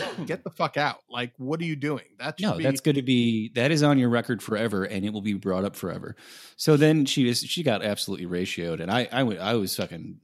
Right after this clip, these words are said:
Speaker 1: a little bit, like, you know, I don't let, try to get, like, bad takes get to me, but this one was so, like, clearly in bad
Speaker 2: Egregious.
Speaker 1: faith.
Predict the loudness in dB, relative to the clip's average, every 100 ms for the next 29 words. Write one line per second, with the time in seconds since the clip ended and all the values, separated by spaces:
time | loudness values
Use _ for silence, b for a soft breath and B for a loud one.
0 | -14 -8 -8 -8 -10 -12 _ _ -20 -20
1 | _ _ _ _ _ _ _ _ _ _
2 | -10 -10 -10 -16 -10 -2 2 2 0 -2
3 | -6 -4 -4 -4 -4 -6 -6 -6 -6 -6
4 | -10 -10 -10 -6 -6 -8 b b 0 2
5 | 4 4 4 2 0 0 0 -4 _ _
6 | b b b -8 -8 -8 0 4 6 6
7 | 2 0 -2 -2 -4 -6 -6 -12